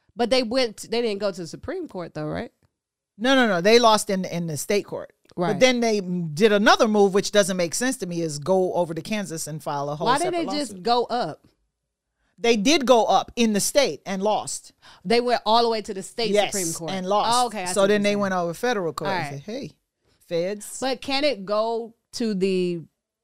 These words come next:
Speaker 1: federal Supreme
Speaker 2: Well, the
Speaker 1: Court?
Speaker 2: thing is, she's not even a party to the case anymore.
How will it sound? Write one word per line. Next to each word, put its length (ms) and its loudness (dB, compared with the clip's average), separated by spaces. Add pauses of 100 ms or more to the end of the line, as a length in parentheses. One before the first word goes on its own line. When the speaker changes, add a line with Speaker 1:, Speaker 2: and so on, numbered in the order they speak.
(280)
Speaker 1:
federal 300 -4
Supreme 300 -10
Speaker 2:
Well, 120 -2
the 80 0
Speaker 1:
Court? 120 -10
Speaker 2:
thing 220 4
is, 180 0
she's 200 2
not 180 -2
even 240 0
a 80 -4
party 360 -8
to 200 -10
the 100 -10
case 680 -14
anymore. 720 -8